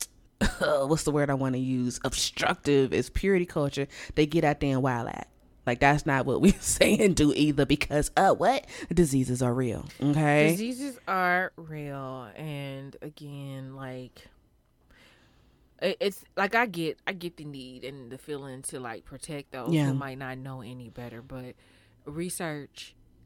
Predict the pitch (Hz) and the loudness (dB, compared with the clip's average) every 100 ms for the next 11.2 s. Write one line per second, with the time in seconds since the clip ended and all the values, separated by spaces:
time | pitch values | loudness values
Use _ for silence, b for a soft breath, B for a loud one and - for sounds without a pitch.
0 | _ 170 170 156 - - 202 240 262 262 | _ -2 -2 -4 -12 -12 -2 0 2 4
1 | 233 160 160 180 - 170 160 151 160 156 | 4 4 0 -2 -6 -10 -10 -10 -10 -10
2 | 151 160 156 151 156 147 165 160 B B | -10 -12 -8 -6 -4 -2 -2 -4 B B
3 | _ 202 202 214 180 - - 175 185 - | _ -8 0 0 0 -6 -6 0 0 -2
4 | - - 165 220 269 - - 190 254 302 | -16 -6 2 4 4 0 -2 4 6 4
5 | 262 - 180 175 - 254 170 - - - | 0 -8 -8 -2 0 0 -4 -10 -16 -20
6 | _ _ 165 240 269 262 b b b b | _ _ -4 -2 -2 -4 b b b b
7 | 185 185 202 - 262 269 262 147 - - | 0 0 0 -2 2 4 2 -2 -6 -2
8 | 196 202 240 269 - 196 247 277 214 226 | 6 10 10 6 0 4 4 6 10 10
9 | 226 - 208 - 190 214 226 220 208 269 | 10 6 6 6 2 6 4 4 0 0
10 | 277 254 233 185 190 170 175 170 175 180 | -2 0 0 0 -2 0 0 0 2 2
11 | 196 220 | 2 0